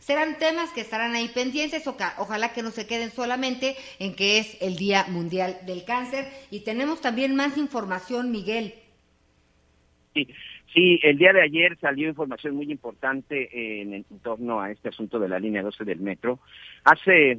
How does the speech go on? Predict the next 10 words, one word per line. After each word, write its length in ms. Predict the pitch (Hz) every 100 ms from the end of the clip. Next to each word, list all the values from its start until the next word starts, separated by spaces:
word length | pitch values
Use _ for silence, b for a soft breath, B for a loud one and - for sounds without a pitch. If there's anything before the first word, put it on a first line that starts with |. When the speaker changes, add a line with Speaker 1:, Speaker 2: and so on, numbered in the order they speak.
| 120
Speaker 2:
hace 220 | 151 165
una 160 | 170 147
semana, 480 | 135 135 131 147 175
la 120 | 131 113
semana 280 | 120 123 131
pasada, 400 | 113 - 120 131
escuchábamos 560 | - - 120 123 117
a 60 | 104
la 120 | 95
fiscal 540 | - 98 - 110 107